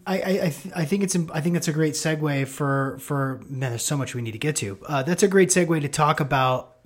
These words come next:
some of the habits that men have, um, either to, to diminish unknowingly their, their testosterone, um, or, you know, I mean, the, the elephant in the room for so many guys, so many guys is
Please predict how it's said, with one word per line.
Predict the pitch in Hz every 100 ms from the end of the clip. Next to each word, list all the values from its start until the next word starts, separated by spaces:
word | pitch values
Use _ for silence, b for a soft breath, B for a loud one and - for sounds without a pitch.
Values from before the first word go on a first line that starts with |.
| 160
some | - - 196
of | 175
the | 143
habits | 156 151 -
that | - 147
men | 139
have, | 123 139 135 127 123 - - b b b b
um, | 135 131 127 127
either | 160 147 143 131 131 - -
to, | 143 131 123 123 117 135
to | - 135
diminish | 123 131 156 202 180 - - -
unknowingly | 147 135 151 151 135 120
their, | 113 117 117 113 - -
their | 131 120
testosterone, | - 123 - 123 113 - 113 104 104 127 - B B B B
um, | 147 135 131 131 -
or, | 175 180 170 170 165 -
you | 151
know, | 143 156 156
I |
mean, | 160 156 139
the, | 151 147
the | 143
elephant | 170 190 190 196
in | 190
the | 175
room | 175 190 190
for | 175 156
so | - 175 180
many | 175 160
guys, | 143 147 151 135 123
so | - - 156 151 147 143 139
many | 135 123
guys | 123 110 107 131 -
is | - 143 135 135 135 -